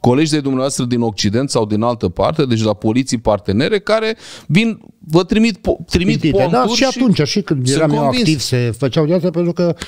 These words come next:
Speaker 2: există cooperare polițienească foarte intensă între poliția română și polițiile altor state și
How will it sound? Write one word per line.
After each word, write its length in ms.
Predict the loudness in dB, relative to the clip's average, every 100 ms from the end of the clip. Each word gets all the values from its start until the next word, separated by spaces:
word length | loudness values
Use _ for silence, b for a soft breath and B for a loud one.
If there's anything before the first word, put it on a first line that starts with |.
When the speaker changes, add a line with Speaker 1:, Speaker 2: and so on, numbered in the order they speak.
| B B
Speaker 2:
există 400 | 0 2 2 0
cooperare 560 | 0 -2 -2 0 0 0
polițienească 1120 | -2 -4 -2 0 0 0 -2 -2 0 0 -4 -8 _ _
foarte 360 | -2 -2 0 0
intensă 440 | 0 0 0 0
între 380 | -2 -2 -4 -6 -4
poliția 380 | -2 0 0
română 340 | 0 0 0 0
și 180 | -4 -6
polițiile 480 | -2 -4 -2 -2
altor 380 | -2 -2 -4 -6
state 320 | -6 -4 -4
și 260 | -6 -6 -8